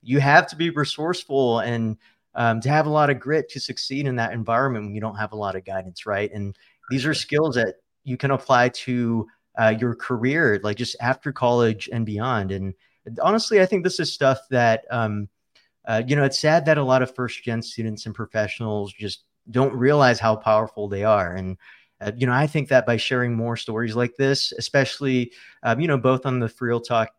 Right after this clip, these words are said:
Speaker 1: podcast and also First Gen United, I think that's gonna really bring together the first gen community so that we can really lift each other up.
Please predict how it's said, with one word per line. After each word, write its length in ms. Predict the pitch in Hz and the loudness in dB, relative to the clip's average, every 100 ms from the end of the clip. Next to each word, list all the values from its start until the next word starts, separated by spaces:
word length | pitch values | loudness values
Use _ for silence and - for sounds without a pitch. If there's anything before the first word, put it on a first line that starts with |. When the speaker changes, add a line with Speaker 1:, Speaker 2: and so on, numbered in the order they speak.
| _ | _
Speaker 1:
podcast 600 | 143 156 - 147 147 143 | 0 0 0 0 0 -2
and 100 | 120 | -4
also 240 | 120 - | -4 -6
First 340 | 120 117 107 - | -10 -8 -8 -8
Gen 180 | 113 107 | -6 -4
United, 580 | 104 110 131 165 165 - - _ - | -4 -2 -2 -2 -4 -8 -20 _ -8
I 40 | |
think 160 | 208 208 | -2 0
that's 140 | 208 | 0
gonna 240 | 208 196 | 2 2
really 260 | 156 110 165 | 2 0 -2
bring 320 | 120 127 139 | 0 0 0
together 440 | 143 127 117 113 120 | -2 -2 0 0 -2
the 100 | 113 | -4
first 360 | 113 113 - | -6 -8 -6
gen 180 | 117 113 | -6 -6
community 480 | 117 117 127 160 170 | -6 -6 -4 -4 -6
so 160 | - | -2
that 120 | 117 110 | 0 0
we 80 | |
can 160 | 120 143 | -4 -2
really 240 | 127 127 | 0 2
lift 280 | 117 113 - | 2 -2 -4
each 100 | - | -8
other 240 | 113 104 113 | -6 -2 2
up. 320 | 107 92 | 2 0